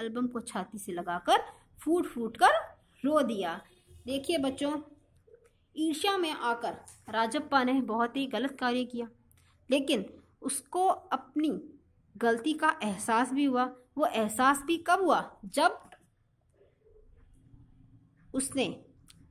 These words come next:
नागराजन का एल्बम जला दिया था। अगर यह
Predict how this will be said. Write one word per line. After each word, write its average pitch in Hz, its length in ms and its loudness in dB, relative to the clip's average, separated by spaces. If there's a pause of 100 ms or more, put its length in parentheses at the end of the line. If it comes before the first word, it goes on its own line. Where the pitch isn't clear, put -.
नागराजन 240 800 4
का 220 160 2
एल्बम 226 360 0 (500)
जला 220 280 2
दिया 202 240 -6
था। 202 260 -10 (680)
अगर 311 260 4
यह 240 420 0